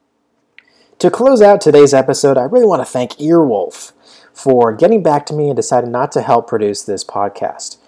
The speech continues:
It was so nice of them to have their auto reply get back to my email. A real person did not reply to me. I got an automated email that said, "Earwolf is not interested in independent podcasts that are only about advertisements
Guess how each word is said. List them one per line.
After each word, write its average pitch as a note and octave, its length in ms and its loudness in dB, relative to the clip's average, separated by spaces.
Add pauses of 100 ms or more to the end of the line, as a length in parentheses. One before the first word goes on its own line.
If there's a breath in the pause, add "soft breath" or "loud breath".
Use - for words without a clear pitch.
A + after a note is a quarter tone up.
(180)
It C3 120 -6
was B2 480 -4 (240)
so - 260 -4
nice D3+ 260 -4
of G#2+ 120 -8
them F#2+ 260 -12
to A2+ 300 -6
have A2 320 -12
their A2 200 -8
auto A2+ 200 -2
reply F#2+ 420 -6
get F#2+ 220 -14
back G2 220 -8
to G#2+ 100 -18
my F#2+ 140 -16
email. F#2+ 420 -20 (360 loud breath)
A A2 80 -4
real A#2 120 -2
person A2+ 420 -8
did G#2+ 220 -8
not A#2 160 -6
reply A2 260 -6
to G2 80 -8
me. F#2+ 240 -14 (300 soft breath)
I G#2+ 100 -8
got G2+ 160 -4
an G2 80 -8
automated A#2+ 380 -4
email G#2 260 -8
that G2+ 160 -10
said, F#2+ 240 -12
"Earwolf E3+ 400 0
is B2 140 -10
not B2+ 180 -4
interested C3+ 360 -6
in A#2 100 -12
independent B2 540 -8
podcasts D3+ 680 -10
that A2+ 100 -8
are G#2+ 160 -8
only C3 240 -8
about A2+ 300 -2
advertisements C3 920 -8